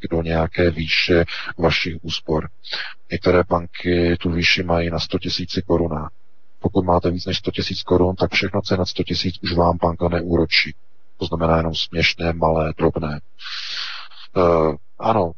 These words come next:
banky nikdy své provozní zisky nehradí ze svých vlastních zdrojů, ale vždycky jenom ze zdrojů koncových klientů. To je takové tajemství nosatých bankéřů, takže to mě ani nepřekvapuje. Každopádně krize nebyla vyřešena, eh,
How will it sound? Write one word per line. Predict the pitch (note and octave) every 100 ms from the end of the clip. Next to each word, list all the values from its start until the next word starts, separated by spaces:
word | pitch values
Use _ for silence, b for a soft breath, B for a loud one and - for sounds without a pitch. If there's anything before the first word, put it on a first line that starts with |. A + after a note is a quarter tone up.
| -
banky | G2+ G2+ G#2+
nikdy | F#2+ G2+ G2+ G2 F#2+ F#2
své | F2+ - F2 F2
provozní | E2+ F2 E2+ E2+ F2
zisky | E2 F2 - F2+
nehradí | F2 E2+ E2+ E2 E2 E2+ E2
ze | D#2
svých | - F2
vlastních | E2 D#2+ - E2
zdrojů, | D#2+ E2+ E2+ E2+
ale | E2
vždycky | D#2 - - -
jenom | E2+ E2+ D#2+
ze | E2
zdrojů | D#2+ D#2+ D#2+ D#2 D#2+ D#2+
koncových | D2+ E2 - D#2+ D#2
klientů. | - E2+ E2 D#2+ - D#2 D#2 -
To | D#2
je |
takové | D2+ - D#2+ D#2+
tajemství | D#2+ D#2 D#2 - D#2+
nosatých | D#2 - F2+ - D#2
bankéřů, | D2+ D2+ D#2+ D#2+ - -
takže | - - E2+ D#2+ - - - -
to | - -
mě | E2
ani | D#2+ E2
nepřekvapuje. | E2+ E2 - E2+ D#2+ E2+ D#2 B B B
Každopádně | - F2+ G2+ G#2+ G#2+ G#2+
krize | - G2 F#2+ G2+
nebyla | G#2+ F2+ - F2 E2
vyřešena, | E2 E2+ E2 - F2+ E2+ E2+ G2+
eh, | - - -